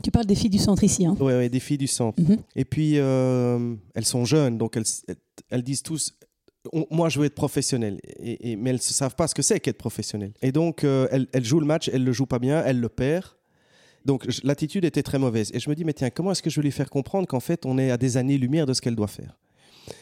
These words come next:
Speaker 2: Et puis, j'ai été chercher un morceau de pain dans la cuisine. J'ai dit, « Je peux te parler deux minutes ? » Et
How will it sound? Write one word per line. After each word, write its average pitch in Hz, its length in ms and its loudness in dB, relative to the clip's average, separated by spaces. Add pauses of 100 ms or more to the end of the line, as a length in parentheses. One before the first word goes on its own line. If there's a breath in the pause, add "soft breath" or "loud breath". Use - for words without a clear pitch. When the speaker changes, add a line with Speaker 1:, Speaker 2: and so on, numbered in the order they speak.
(120 loud breath)
Speaker 2:
Et 131 40 -8
puis, 156 120 -2
j'ai 170 80 2
été 170 120 0
chercher 151 280 -2
un 143 60 2
morceau 139 260 0
de 120 60 -6
pain 147 260 0
dans 127 80 2
la 120 80 2
cuisine. 156 440 -2 (120)
J'ai 123 220 0
dit, « 131 220 -2
Je - 60 -8
peux 165 100 -2
te - 60 -6
parler 147 220 0
deux 135 100 0
minutes ? » 135 400 0
Et 135 240 0